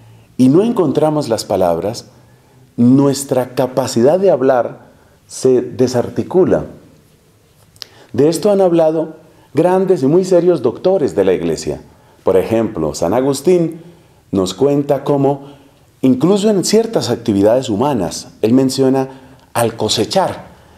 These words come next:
Dice que cuando están cosechando y están felices los obreros porque es abundante el fruto, muy fácilmente empiezan a cantar y luego pasan a canturrear,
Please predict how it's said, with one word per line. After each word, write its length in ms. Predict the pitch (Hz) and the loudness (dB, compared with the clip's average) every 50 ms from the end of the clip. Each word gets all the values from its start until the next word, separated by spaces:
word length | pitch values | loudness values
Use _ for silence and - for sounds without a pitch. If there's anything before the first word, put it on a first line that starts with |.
| - - - - | -20 -20 -14 -6
Dice 340 | 123 135 160 156 165 185 180 | 0 2 2 2 2 2 0
que 380 | 185 - 147 127 110 101 - - - - - - _ _ _ _ _ - | 0 0 0 0 0 -2 -8 -12 -20 -20 -20 -20 _ _ _ _ _ -4
cuando 680 | - 135 127 127 127 120 123 123 120 120 123 - - - | -2 0 0 2 2 2 2 2 2 0 -2 -4 -6 -6
están 360 | 107 - - - 147 165 156 | -6 -4 -2 -2 0 0 0
cosechando 720 | - 185 170 - 131 123 - - 165 165 160 147 123 107 | -2 -2 -4 -2 -2 -2 -2 0 0 0 0 2 2 0
y 100 | 104 98 | 0 -2
están 320 | 101 - - 160 160 165 156 | -4 -6 -4 -2 -2 -2 0
felices 640 | - - 131 131 202 240 254 254 254 - 135 120 | 0 0 0 2 4 4 4 4 4 0 -2 0
los 180 | 123 117 104 - | 0 -2 0 0
obreros 400 | 95 92 110 135 139 127 117 - | 0 0 2 2 2 2 0 -2
porque 540 | - - 104 92 - - - 95 87 82 - - - - - - | -2 -4 -4 -4 -4 -2 0 0 0 0 -4 -10 -20 -20 -12 -4
es 120 | - - - | -2 0 0
abundante 560 | 185 170 139 123 110 131 143 156 151 156 147 | 0 0 0 0 0 0 0 -2 0 0 -2
el 80 | 123 107 | -2 0
fruto, 500 | - 147 135 135 131 131 135 143 139 - - - - - - - _ _ _ _ _ _ _ _ _ _ _ _ _ _ _ _ _ _ - | -2 0 0 0 0 0 -2 -2 -2 -6 -14 -20 -20 -20 -20 -20 _ _ _ _ _ _ _ _ _ _ _ _ _ _ _ _ _ _ 0
muy 260 | 135 156 190 208 196 | 2 2 2 2 0
fácilmente 880 | - 202 185 180 - 180 165 160 165 156 151 147 - 151 151 151 - - - - _ - | 0 -2 -2 0 0 0 2 2 2 2 2 0 0 -2 -4 -4 -8 -18 -20 -20 _ -2
empiezan 580 | 131 131 123 120 123 139 147 143 - 170 160 143 | 0 0 0 2 2 2 0 2 0 -2 -2 -2
a 140 | 127 120 | -4 -4
cantar 720 | - 131 120 101 101 101 - 143 139 139 143 147 - - - | -4 -4 -2 -2 -4 -2 -2 -2 -2 -2 -2 -4 -8 -8 -4
y 120 | - 113 107 | -2 0 2
luego 300 | 117 127 123 127 151 147 - - - - - - | 2 2 2 2 -2 -4 -6 -12 -20 -20 -12 -6
pasan 460 | - 131 - - 151 139 139 131 - | -4 -4 -4 -4 -4 -4 -4 -4 -4
a 220 | - 117 113 107 - - - - - - - _ _ _ | -4 -4 -4 -6 -8 -12 -20 -20 -20 -20 -20 _ _ _
canturrear, 1300 | - 143 143 139 131 127 127 - - 123 120 - - 117 113 117 131 127 127 120 - - - - - | -2 0 0 2 0 0 0 -2 0 0 0 2 2 2 2 2 2 2 0 -4 -6 -10 -20 -20 -20